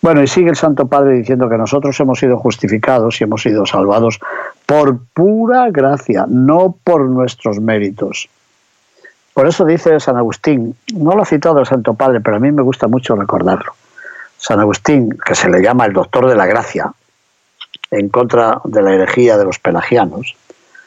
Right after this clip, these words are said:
dice, dice San Agustín, "Señor, tú, al premiar mis méritos, lo que haces es estar coronando tus propios dones". Es decir, lo que yo haga de bueno,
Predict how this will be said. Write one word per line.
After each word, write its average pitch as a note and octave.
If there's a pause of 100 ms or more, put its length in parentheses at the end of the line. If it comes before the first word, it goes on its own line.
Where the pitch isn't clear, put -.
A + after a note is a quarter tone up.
(220)
dice, A#2+ (440)
dice A#2+
San G2+
Agustín, F#2+ (220)
"Señor, B2 (180)
tú, F3+ (1120)
al C#3
premiar D#3+
mis C#3
méritos, E3 (680)
lo B2
que -
haces D3
es D3
estar D3
coronando B2
tus G#2
propios G#2+
dones". E2+ (1700)
Es C#3+
decir, A#2+
lo B2
que C3+
yo F3+
haga G3
de D3
bueno, D#3